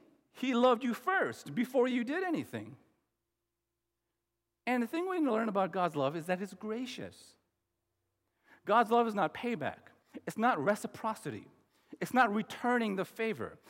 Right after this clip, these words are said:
He didn't love us because we first loved him. He loved us first when we didn't love him, before we did anything for him. It's gracious love, okay?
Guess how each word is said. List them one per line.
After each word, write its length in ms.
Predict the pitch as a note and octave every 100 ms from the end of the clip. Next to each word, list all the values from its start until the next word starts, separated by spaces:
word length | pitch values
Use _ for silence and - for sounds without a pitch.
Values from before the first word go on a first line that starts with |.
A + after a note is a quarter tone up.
| -
He 100 | -
didn't 320 | A#3+ C#4+ G#3+ E3+
love 240 | B3+ A#3+
us 140 | F#3+
because 340 | - E3 A3 C#3+
we 140 | F3
first 300 | G3 G3 F3
loved 260 | E3 D3+ -
him. 380 | A#3+ F3+ A#2 E3+ - -
He 160 | A#3
loved 360 | A3 G#3+ G#3+ G#3
us 120 | G#3
first 600 | - F4 E4 G#2 - - _ _ _ -
when 140 | G#3
we 120 | B3 C4
didn't 280 | D#4+ F#4
love 200 | D4+ D#3
him, 300 | G2+ G2 E2 - _ _ _ _ -
before 240 | G3 C4 B3+
we 100 | C4+
did 160 | C4+
anything 380 | C4+ E4 E4+ D#4+
for 200 | - B2+
him. 120 | G#2
It's 180 | B2 -
gracious 540 | - A#2 A#2+ - -
love, 260 | E2 F2 E2 _ _ _ _ _
okay? 320 | - - F3+